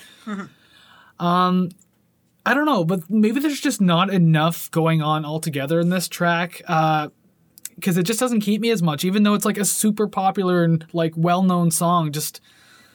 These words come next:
Speaker 2: I don't know. I mean, cool guitar solo, cool chorus, and
Speaker 1: Yeah.
Speaker 2: dot, dot, dot, question mark, shrug shoulders.
Speaker 1: Yeah. Uh, my,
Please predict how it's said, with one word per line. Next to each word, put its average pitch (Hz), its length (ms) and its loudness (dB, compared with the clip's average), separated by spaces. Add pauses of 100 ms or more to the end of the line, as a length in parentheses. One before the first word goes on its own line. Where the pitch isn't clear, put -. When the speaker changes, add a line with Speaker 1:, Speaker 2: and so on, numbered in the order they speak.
(560)
Speaker 2:
I 185 100 0
don't 185 140 2
know. 151 160 2
I 170 40 2
mean, 170 340 2 (680)
cool 240 260 0
guitar 208 380 0
solo, 208 320 0
cool 208 240 0
chorus, 185 640 -2 (580)
and 170 540 0
Speaker 1:
Yeah. 160 60 -4 (840)
Speaker 2:
dot, 170 320 -2
dot, 165 300 0
dot, 156 340 -2
question 165 400 -4
mark, 156 240 -2
shrug 151 300 -4
shoulders. 147 680 -4 (360)
Speaker 1:
Yeah. 175 300 -4 (720)
Uh, 180 220 0 (180)
my, 233 380 2